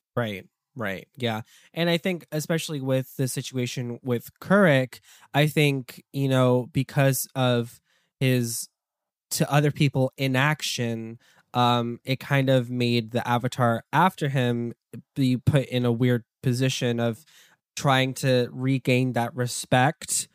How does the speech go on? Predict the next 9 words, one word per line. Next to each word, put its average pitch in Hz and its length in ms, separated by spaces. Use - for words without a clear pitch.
that 131 200
people 127 600
have 120 420
for 123 340
their 123 200
Avatar. 185 680
And 131 120
I 131 120
think 127 400